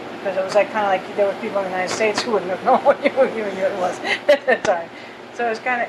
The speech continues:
it was, there was just a level of interest and involvement. But we had that happen several times where we got actually to argue for certain things, where we got to say, "No, we wanna go here, we wanna go there."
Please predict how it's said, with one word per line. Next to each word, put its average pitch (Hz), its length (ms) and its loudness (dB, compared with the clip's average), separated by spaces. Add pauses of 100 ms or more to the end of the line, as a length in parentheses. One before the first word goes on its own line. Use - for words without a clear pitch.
it 233 100 -2
was, 233 160 -8 (180)
there 240 120 0
was 233 100 -6
just 240 140 -4
a 220 120 4 (140)
level 254 380 4
of 190 420 4 (340)
interest 233 680 -4 (500)
and 202 80 -10
involvement. 202 480 4 (260)
But 262 120 0
we 330 100 -2
had 330 200 2
that 294 120 4
happen 269 260 2
several 214 260 -4
times 240 340 -2
where 208 120 -6
we 220 80 -4
got 220 240 4
actually 208 420 2
to - 100 2
argue 202 440 2
for 196 160 -12
certain 180 300 -2
things, 180 280 -8
where 196 80 -4
we 190 80 -6
got 196 140 2
to - 40 -6
say, 202 140 -2
"No, 202 160 -4
we 196 60 -2
wanna 202 200 -4
go 190 140 2
here, 196 260 2
we 185 100 -4
wanna 185 160 -6
go 190 120 2
there." 190 340 6